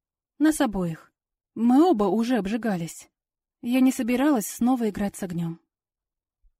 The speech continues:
«Знаешь, почему я не поцеловал тебя в полночь? Потому что жизнь тебе еще дорога? Именно. А еще я не знал, как ты отреагируешь».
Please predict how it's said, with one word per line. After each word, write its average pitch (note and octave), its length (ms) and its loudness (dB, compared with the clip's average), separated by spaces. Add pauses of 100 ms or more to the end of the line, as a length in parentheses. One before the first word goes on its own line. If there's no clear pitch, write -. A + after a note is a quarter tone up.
(100)
«Знаешь, C#4+ 440 0
почему A#3+ 360 -2
я A3 100 2
не G3+ 100 0
поцеловал A3 560 -2
тебя G3 260 -4
в - 100 -14
полночь? F3 540 -4 (440)
Потому A#3 340 0
что A3+ 220 -4
жизнь A3 320 2
тебе G#3+ 240 -4
еще G#3 160 -6
дорога? G#3+ 380 0 (420)
Именно. B3 500 4 (640)
А A3+ 120 -6
еще A#3+ 300 -2
я D#4 120 6
не A3 100 4
знал, B3 320 4
как B3+ 240 -2
ты G3+ 100 -4
отреагируешь». F#3 800 -2